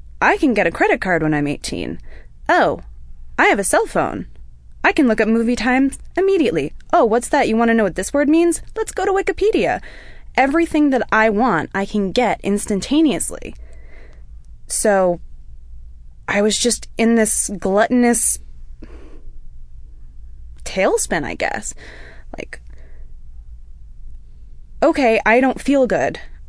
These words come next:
I'm going to buy myself a hundred and fifty dollar purse, because that will make me feel better." And then the bill would come and I'd say,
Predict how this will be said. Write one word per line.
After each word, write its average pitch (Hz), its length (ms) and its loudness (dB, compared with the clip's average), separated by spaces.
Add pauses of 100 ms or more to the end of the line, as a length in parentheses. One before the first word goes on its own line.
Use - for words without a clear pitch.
(140)
I'm 233 260 6
going 233 200 4
to 208 40 0
buy 175 160 4
myself 175 720 0 (960)
a 196 40 -2
hundred 170 260 2
and 165 100 -2
fifty 160 220 -6
dollar 143 260 -4
purse, - 480 -2 (1200)
because 185 300 -2
that 170 220 2
will 196 80 -2
make 165 200 -2
me 175 100 0
feel 302 220 2
better." - 380 0 (880)
And 233 120 6
then 220 140 6
the 185 80 2
bill 302 160 6
would 302 140 2
come 170 320 0
and 170 80 2
I'd 175 160 -2
say, 185 180 0